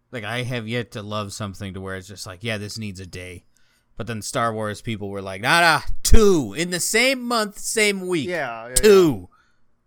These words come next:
Speaker 2: yeah. I mean, it's, like, I'm, I'm happy that, like, Star Wars added some more stuff to, like, their roster, and it's,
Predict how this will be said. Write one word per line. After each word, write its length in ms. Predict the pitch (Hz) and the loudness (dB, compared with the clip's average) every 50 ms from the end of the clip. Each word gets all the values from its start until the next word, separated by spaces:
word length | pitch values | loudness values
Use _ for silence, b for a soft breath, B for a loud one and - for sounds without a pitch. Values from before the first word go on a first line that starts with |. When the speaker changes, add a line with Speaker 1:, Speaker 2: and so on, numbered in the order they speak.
| _ _ _ _ _ _ _ _ _ _ _ | _ _ _ _ _ _ _ _ _ _ _
Speaker 2:
yeah. 80 | - 160 | -16 -14
I 40 | 156 | -12
mean, 260 | 165 165 165 165 160 175 | -12 -12 -14 -16 -16 -16
it's, 460 | 180 165 170 - - - - _ _ _ _ _ _ _ _ _ _ _ _ _ _ _ _ _ _ _ _ _ _ _ _ _ _ _ _ _ _ _ - | -16 -16 _ -18 -20 -20 -20 _ _ _ _ _ _ _ _ _ _ _ _ _ _ _ _ _ _ _ _ _ _ _ _ _ _ _ _ _ _ _ -8
like, 200 | 175 170 160 - - | -6 -6 -6 -6 -8
I'm, 240 | 156 170 185 180 _ _ _ _ _ _ | -8 -8 -8 -8 _ _ _ _ _ _
I'm 120 | - 147 165 | -12 -10 -8
happy 420 | 190 220 233 220 226 214 202 190 | -6 -6 -6 -8 -8 -10 -8 -6
that, 160 | 180 165 139 | -6 -6 -6
like, 180 | 139 139 131 131 | -6 -8 -8 -10
Star 240 | - - 156 147 147 | -10 -8 -6 -6 -6
Wars 260 | 143 143 135 131 127 | -6 -8 -10 -10 -10
added 380 | 135 143 135 139 135 139 131 135 | -10 -8 -8 -8 -8 -10 -14 -14
some 200 | - 143 131 127 | -16 -16 -16 -14
more 180 | 127 123 123 | -14 -16 -16
stuff 720 | 117 - - - 139 131 143 175 185 _ _ _ _ _ _ _ _ _ _ | -18 -20 -18 -12 -10 -8 -8 -8 -10 _ _ _ _ _ _ _ _ _ _
to, 140 | - 170 156 | -16 -14 -12
like, 260 | 147 147 143 139 139 | -10 -10 -10 -12 _
their 180 | - 147 143 139 | -14 -12 -10 -8
roster, 680 | 139 143 139 143 143 139 - - 160 156 156 156 165 170 | -8 -6 -6 -6 -8 -10 -18 -18 -14 -14 -12 -12 -14 -14
and 380 | - 143 147 139 139 139 143 196 | -16 -14 -14 -14 -14 -16 -14 -14
it's, 420 | 202 208 - - - - - | -14 -14 -14 -20 -20 -20 -20